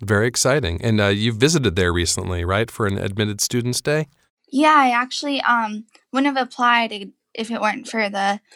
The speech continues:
Speaker 2: private counselor recommended it, and I hadn't even visited before I applied. But, um, when I visited it,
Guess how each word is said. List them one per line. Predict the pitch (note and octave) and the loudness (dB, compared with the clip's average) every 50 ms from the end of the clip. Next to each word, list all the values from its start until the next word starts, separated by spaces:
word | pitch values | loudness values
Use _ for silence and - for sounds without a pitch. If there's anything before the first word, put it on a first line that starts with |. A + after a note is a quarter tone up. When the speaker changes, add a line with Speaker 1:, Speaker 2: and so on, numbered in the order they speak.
| - _ - | -20 _ -4
Speaker 2:
private | - A#3+ B3 A3+ G#3 - | -2 0 0 0 -2 -6
counselor | C#4+ A3 G3 G3 - - - G3 | -8 -6 -8 -8 -8 -10 -8 -8
recommended | G3 F#3+ G3 - G#3+ F#3 F#3 F#3 F#3+ F#3+ | -8 -8 -8 -8 -8 -8 -8 -8 -6 -4
it, | G#3 F#3+ - | -2 -2 0
and | - | 0
I | G#3 G#3+ | -2 -2
hadn't | A3+ A3+ A3+ A3 A3+ | -2 -4 -6 -6 -6
even | A3 G#3+ G3+ G3+ | -6 -8 -8 -6
visited | A3 A3 A3+ A3+ G3+ G#3+ - A3+ | -6 -8 -8 -8 -10 -10 -10 -10
before | - F#3+ - - - A3+ G3+ | -10 -12 -8 -4 -2 0 0
I | F3+ F#3+ | 0 -2
applied. | G#3 A3+ - _ - F#3+ F3+ F#3+ G3 A3+ A3+ - | -4 -4 -8 _ -2 -2 0 0 -2 -4 -4 -2
But, | G3+ G3 - _ _ _ _ _ _ _ _ _ _ _ - | -2 -2 -4 _ _ _ _ _ _ _ _ _ _ _ 0
um, | - A3 G#3+ G#3 G#3+ A#3+ | 2 4 4 2 0 0
when | A3 | 0
I | A3+ A3+ | 0 0
visited | A3 A#3 A3+ A#3+ A#3 A#3 A3+ A3 | 0 -2 -4 -4 -4 -4 0 2
it, | A3+ A3+ G#3+ | 4 4 4